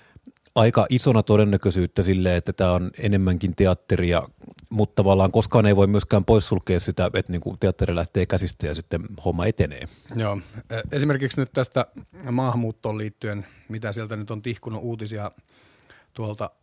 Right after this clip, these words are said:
Speaker 2: ää, hallitusneuvotteluista, mitä on suunniteltu tai mitä esimerkiksi perussuomalaiset ajaa, on ymmärtääkseni Ruotsin tyyliin. Siellä halutaan Suomeen tällaiset, ää, tulorajat, siis työperäiselle maahanmuutolle, koskee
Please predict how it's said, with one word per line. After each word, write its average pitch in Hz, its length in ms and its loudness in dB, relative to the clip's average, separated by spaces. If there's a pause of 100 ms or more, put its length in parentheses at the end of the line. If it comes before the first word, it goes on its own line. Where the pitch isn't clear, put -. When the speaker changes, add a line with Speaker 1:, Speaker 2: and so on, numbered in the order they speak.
Speaker 2:
ää, 107 240 -6
hallitusneuvotteluista, 104 1080 -8 (1120)
mitä 117 240 -4
on 104 140 -6
suunniteltu 156 640 -4 (180)
tai 113 140 -6
mitä 113 200 -6 (200)
esimerkiksi 110 540 -10
perussuomalaiset 110 640 -8
ajaa, 107 340 -4 (680)
on 113 240 -4 (460)
ymmärtääkseni 120 500 -4
Ruotsin 131 380 -2
tyyliin. 107 380 -8
Siellä 110 360 -8 (260)
halutaan 113 540 -6
Suomeen 110 320 -6
tällaiset, 110 400 -8 (420)
ää, 110 200 -10 (120)
tulorajat, 120 640 -2 (140)
siis - 160 -12
työperäiselle 107 540 -6
maahanmuutolle, 98 640 -6 (340)
koskee 110 300 -10